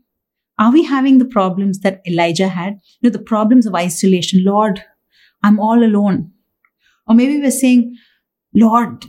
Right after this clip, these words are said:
you don't know what all I've done for you. And yet I feel like I'm constantly beaten down." Self-pity maybe. Or maybe we're just plain discouraged. "Lord, the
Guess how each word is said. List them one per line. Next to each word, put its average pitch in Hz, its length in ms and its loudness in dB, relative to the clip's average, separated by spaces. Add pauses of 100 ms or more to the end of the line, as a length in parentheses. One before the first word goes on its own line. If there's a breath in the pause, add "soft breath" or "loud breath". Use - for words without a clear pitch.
you 208 80 4
don't 233 160 4
know 247 160 0 (140)
what 196 240 -6
all 214 240 0
I've 170 180 -2
done 185 180 0 (120)
for 190 180 2
you. 156 260 -4 (280)
And 214 240 4
yet 285 240 -2
I 262 60 0 (120)
feel 262 160 2
like 262 120 -4
I'm 240 140 4 (520 soft breath)
constantly 247 540 2 (140)
beaten 202 400 2
down." 160 160 -6 (320)
Self-pity 220 800 -2
maybe. 160 240 -2 (560)
Or 208 80 4
maybe 247 240 2
we're 247 220 0
just - 200 -10
plain 220 320 2
discouraged. 165 560 -4
"Lord, 220 300 0
the 190 100 4